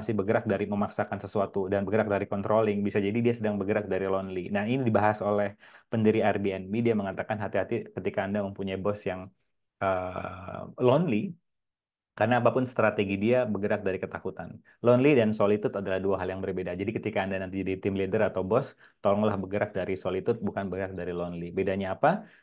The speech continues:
Em, solitude bergerak dari pilihan, "Aku ingin sendiri untuk mencharger bateraiku." Yang kedua, eh, lonely adalah, "Aku sendiri nih, semuanya sedang berusaha untuk menjatuhkanku," dan sebagainya. Nah, itu sudah kita pernah bahas di, eh, apa namanya,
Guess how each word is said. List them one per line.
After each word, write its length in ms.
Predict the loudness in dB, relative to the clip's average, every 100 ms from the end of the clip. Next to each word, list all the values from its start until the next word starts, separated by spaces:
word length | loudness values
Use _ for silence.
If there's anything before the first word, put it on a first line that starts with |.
| _ _
Em, 320 | -6 -4 -4
solitude 440 | -2 0 2 0 -2 -8 -2
bergerak 320 | 4 4 4
dari 180 | 2 2
pilihan, 300 | 0 0 -2 -4
"Aku 160 | 0 2
ingin 180 | 4 0
sendiri 320 | 0 2 4
untuk 240 | 2 0 -4
mencharger 480 | -2 0 2 2 0
bateraiku." 640 | 0 0 -4 0 -2 -2 -2
Yang 160 | -2 -2
kedua, 260 | -2 4 4 4 -2
eh, 160 | -6 0
lonely 300 | 2 2 0
adalah, 240 | 0 -4 -4
"Aku 160 | -8 -4
sendiri 320 | 0 0 0
nih, 100 | -2 -6 -16 -20 _
semuanya 480 | -4 0 2 2 0
sedang 320 | 0 -2 -2
berusaha 320 | -2 -4 -2 -4
untuk 240 | -4 -6 -6
menjatuhkanku," 720 | -4 -4 -4 -8 -8 -6 -6
dan 160 | -6 -8
sebagainya. 640 | -8 -6 -6 -12 -16 -20 _ _ -2
Nah, 80 | 0 2
itu 120 | 2 4
sudah 160 | 4 2
kita 180 | 2 0
pernah 160 | 0 2
bahas 180 | 2 0 0
di, 220 | 0 0
eh, 280 | -2 -6 -6 -6
apa 120 | -6
namanya, 400 | -4 -4 -2 0